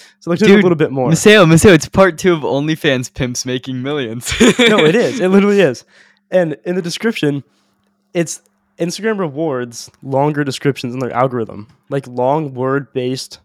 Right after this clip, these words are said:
Speaker 1: descriptions, that gets rewarded in their algorithm. It gets
Speaker 2: Huh.
Speaker 1: flagged as, like, higher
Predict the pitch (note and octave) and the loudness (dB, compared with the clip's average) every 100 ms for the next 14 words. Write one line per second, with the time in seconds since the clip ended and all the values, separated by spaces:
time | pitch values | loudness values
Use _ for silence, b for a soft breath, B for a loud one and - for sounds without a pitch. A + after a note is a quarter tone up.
0 | _ C3+ - C3+ - E3 C#4 - _ _ | _ -12 -8 -8 -6 -8 -8 -14 _ _
1 | _ C#3 C#3+ E3 D#3+ C3 D3+ B2 A2+ A2+ | _ -6 -4 -6 -6 -2 -4 -4 -6 -6
2 | B2 C3 A#2 G2 F#2+ - _ _ _ - | -4 -4 -6 -8 -12 -18 _ _ _ -10
3 | C#3+ A2 F2+ C3+ C3+ B2+ B2+ B2 - - | -8 -8 -4 -2 -2 -4 -8 -8 -10 -4
4 | C#3 C#3+ | -2 -2